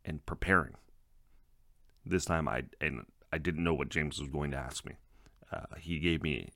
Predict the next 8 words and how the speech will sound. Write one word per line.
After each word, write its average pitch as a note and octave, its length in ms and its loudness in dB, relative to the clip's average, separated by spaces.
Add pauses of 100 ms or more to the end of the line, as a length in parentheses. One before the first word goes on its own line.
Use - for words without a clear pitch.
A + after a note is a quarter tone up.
no E2+ 400 4
prep - 340 -2
work - 320 -6 (360)
and D2 240 -4
no D#2 160 2
kind D2 200 -2
of C#2 140 -2
like, A1+ 180 -6